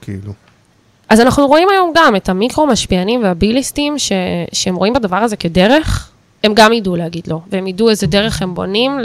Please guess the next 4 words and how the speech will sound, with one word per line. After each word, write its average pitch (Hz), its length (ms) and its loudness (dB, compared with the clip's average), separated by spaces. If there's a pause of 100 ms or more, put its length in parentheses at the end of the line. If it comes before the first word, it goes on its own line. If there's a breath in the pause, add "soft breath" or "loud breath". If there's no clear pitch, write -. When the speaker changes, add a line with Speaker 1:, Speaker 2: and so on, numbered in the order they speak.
(120)
Speaker 2:
לקהילה 175 640 -6
שלהם. 160 400 -6
מי 226 120 0
שמחפש 214 920 -4